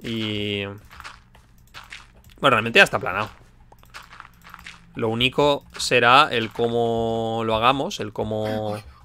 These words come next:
Speaker 2: ay, ay.
Speaker 1: que te matas. El cómo haremos el mercado, ya lo pensaremos.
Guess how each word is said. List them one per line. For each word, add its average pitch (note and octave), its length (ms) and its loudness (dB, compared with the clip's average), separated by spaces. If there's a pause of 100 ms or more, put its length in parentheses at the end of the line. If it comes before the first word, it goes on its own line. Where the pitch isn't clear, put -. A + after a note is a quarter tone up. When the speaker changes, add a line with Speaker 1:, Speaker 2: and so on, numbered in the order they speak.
(100)
Speaker 2:
ay, - 60 -20 (340)
ay. - 140 -20 (380)
Speaker 1:
que - 120 -14
te - 60 -10
matas. - 380 -12 (540)
El A2+ 160 -10
cómo A#2 1200 -2 (2250)
haremos B2+ 320 2
el B2+ 80 -2
mercado, G#2+ 440 -2
ya A2+ 160 -2
lo G#2+ 100 -2
pensaremos. G#2+ 680 -12